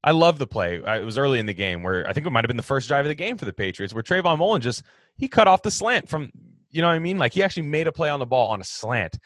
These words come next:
And as a Raider fan, seeing a D B play a slant like that, it was like, "Man, is that Nnamdi out there? Like, "Damn, this is, this is something to see, man." Like, we don't, we, this isn't somebody we normally get, you know?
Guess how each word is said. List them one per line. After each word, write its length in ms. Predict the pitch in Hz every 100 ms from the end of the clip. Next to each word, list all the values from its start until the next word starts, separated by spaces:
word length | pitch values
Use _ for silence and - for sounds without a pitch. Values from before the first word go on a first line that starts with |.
| _ -
And 100 | 117
as 140 | 131
a 60 | 107
Raider 340 | 110 151 160
fan, 380 | 156 151 120 104 _ _
seeing 520 | - - 160 165 143 -
a 120 | - 113
D 240 | 110 131
B 240 | 110 110 104
play 340 | - 101 110
a 60 | 104
slant 440 | - 92 101 -
like 200 | 101 104
that, 280 | 104 110 98
it 40 |
was 160 | 95 92
like, 200 | 87 82
"Man, 480 | 87 90 82 80 82
is 1200 | 80 _ _ _ _ _ _ _ _ _ _ -
that 140 | 107
Nnamdi 460 | 92 90 104 139 139
out 180 | 139 143
there? 180 | 165 139
Like, 160 | 92
"Damn, 580 | 113 135 123 98 87 82
this 200 | 110 -
is, 260 | 90 - -
this 160 | 143 135
is 100 | 101
something 260 | 135 107
to 60 | 98
see, 300 | 95 143 117
man." 320 | 95 113 123
Like, 160 | 113 95
we 100 | 131
don't, 140 | 143
we, 100 | 135
this 540 | 143 - _ _ _ 165
isn't 200 | 117 95
somebody 280 | 123 104
we 100 | 101
normally 360 | 101 104 101 95
get, 280 | 95 101 95
you 80 | 92
know? 240 | 92 104